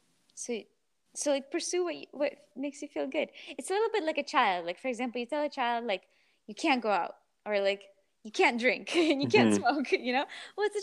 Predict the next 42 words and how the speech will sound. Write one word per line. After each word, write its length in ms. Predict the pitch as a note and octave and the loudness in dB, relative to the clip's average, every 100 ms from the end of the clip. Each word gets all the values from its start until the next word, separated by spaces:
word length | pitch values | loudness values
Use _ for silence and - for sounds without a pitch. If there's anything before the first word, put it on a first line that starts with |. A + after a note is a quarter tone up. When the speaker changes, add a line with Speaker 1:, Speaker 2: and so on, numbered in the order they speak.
| G#4+ | 4
Speaker 1:
child 200 | F4+ C4+ | 4 4
gonna 180 | E4+ | -2
wanna 200 | E4+ F4 | 0 0
do? 280 | D#4+ F4+ - | 2 2 2
<laughs> 20 | |
Like, 180 | - D#4 | -2 0
they're 200 | G#4 D#4+ | 4 10
Speaker 2:
Right. 180 | - - | 12 10
Speaker 1:
gonna 120 | G4 | 6
wanna 180 | D#4+ D#4+ | 0 0
do 120 | C4+ | -2
the 120 | E4+ - | -2 -2
opposite 320 | E4 E4 D#4+ | -4 -10 -12
thing 200 | G#4+ C4 | -12 -12
because 280 | A3+ B3 A3 | -8 -6 -4
you're, 160 | B3+ B3+ | -2 -2
like, 200 | A#3 A3+ _ _ _ _ | -4 -8 _ _ _ _
uh, 260 | - A3 G#3+ B2+ G3+ _ | -6 -2 -2 -4 -10 _
you're, 320 | A#3 A#3 G#3+ F#3 | -10 -6 -4 -6
you're, 340 | A#3 A3+ G#3+ G#3+ | -6 -6 -4 -4
um, 280 | G#3 G3+ - | -6 -10 -14
saying 260 | - A3+ | -8 -8
you 80 | A3+ | -6
can't 240 | - A#3 A#3 | -4 -4 -2
do 160 | D#4+ | -2
this. 240 | - - - | -4 -10 -8
You're, 200 | G3 G3 | -4 -2
like, 120 | F#3+ | -2
re-, 140 | - | -2
Speaker 2:
Mm-hmm. 240 | - G2+ G2 F#3+ - | -2 -2 -2 -8 -12
Speaker 1:
restricting, 600 | - - A#3 - A#3 G#3+ | -8 -6 -6 -6 -12 -10
you 140 | G#3+ | -10
know, 100 | G3+ G3 | -8 -8
you're, 300 | G3 G3 F#3+ | -6 -2 -2
um, 140 | F#3 F3 F3+ - _ _ _ _ _ - - - - - - - - | -2 -8 -16 -20 _ _ _ _ _ -20 -20 -20 -20 -20 -20 -20 -18
uh, 280 | F#3+ F#3 F3+ | -12 -8 -6
denying. 360 | F3+ C#4 C4+ | 2 4 4
But 140 | G#3+ G#3 | 4 2
what 120 | B3 | 2
if 140 | C#4+ | 0
you're 100 | D#4 | -2
like, 220 | C4 A#3+ | 0 -2